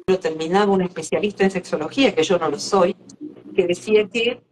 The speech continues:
los chicos de quince años que ya tienen distintas experiencias, se las rifan a las chicas. O sea que tienen para elegir.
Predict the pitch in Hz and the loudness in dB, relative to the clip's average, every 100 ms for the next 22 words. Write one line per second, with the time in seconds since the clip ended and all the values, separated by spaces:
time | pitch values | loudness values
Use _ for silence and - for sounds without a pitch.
0 | - - 175 175 - 233 - 165 160 202 | -12 -2 -2 -2 -4 -4 -4 -6 -4 -2
1 | 208 - 196 190 190 190 - 190 196 214 | -2 0 2 2 2 -2 -2 -2 2 4
2 | 208 190 - - 240 240 175 175 - 170 | 4 2 -4 -6 -4 -2 -4 -10 -10 -8
3 | 165 156 156 202 202 202 - - - 202 | -6 -4 -4 -2 -2 -4 -10 -18 -16 -16
4 | 196 - 185 175 - 214 180 156 139 131 | -4 0 0 0 0 -2 -2 -6 -4 -8
5 | - - 123 - - _ _ _ _ _ | -8 -10 -12 -12 -20 _ _ _ _ _
6 | _ _ _ - - 180 175 202 196 196 | _ _ _ -4 0 0 2 4 4 4
7 | - 185 - 156 156 151 151 - 185 - | 0 -6 0 0 2 0 -4 -4 -4 -4